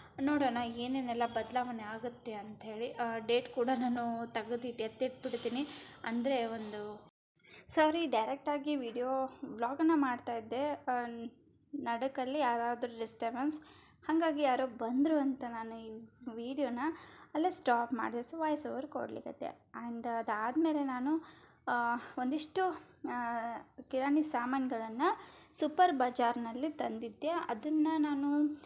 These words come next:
ಆ, ಬಾಕ್ಸ್ಗಳಲ್ಲಿ ಹಾಕಿ ಇಟ್ಟಿದ್ದಿಲ್ಲ, ಅಂದರೆ, ಆ, ಟೈಮ್ ಸಿಗ್ತಿದ್ದಿಲ್ಲಲ್ಲ. So ಹಾಗೆ ತಂದಿಟ್ಟು ಸ್ಟೀಲ್ ಡಬ್ಬಿ ಒಳಗಡೆ, ಆ, ಪ್ಯಾಕೆಟ್ ವೈಸ್ ಎಲ್ಲನೂ, ಆ, ಇಟ್ಬಿಟ್ಟಿದ್ದೆ, ಹಾಗೆ ಎತ್ಬಿಟ್ಟು ಇಟ್ಬಿಟ್ಟಿದ್ದೆ.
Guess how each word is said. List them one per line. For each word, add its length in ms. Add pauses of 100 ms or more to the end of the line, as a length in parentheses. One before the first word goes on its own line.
(200)
ಆ, 240
ಬಾಕ್ಸ್ಗಳಲ್ಲಿ 640
ಹಾಕಿ 500
ಇಟ್ಟಿದ್ದಿಲ್ಲ, 500 (240)
ಅಂದರೆ, 600 (200)
ಆ, 260
ಟೈಮ್ 340
ಸಿಗ್ತಿದ್ದಿಲ್ಲಲ್ಲ. 680 (180)
So 120
ಹಾಗೆ 380
ತಂದಿಟ್ಟು 840
ಸ್ಟೀಲ್ 380
ಡಬ್ಬಿ 280
ಒಳಗಡೆ, 520 (420)
ಆ, 260
ಪ್ಯಾಕೆಟ್ 500
ವೈಸ್ 300
ಎಲ್ಲನೂ, 500 (300)
ಆ, 440
ಇಟ್ಬಿಟ್ಟಿದ್ದೆ, 540
ಹಾಗೆ 280
ಎತ್ಬಿಟ್ಟು 720
ಇಟ್ಬಿಟ್ಟಿದ್ದೆ. 800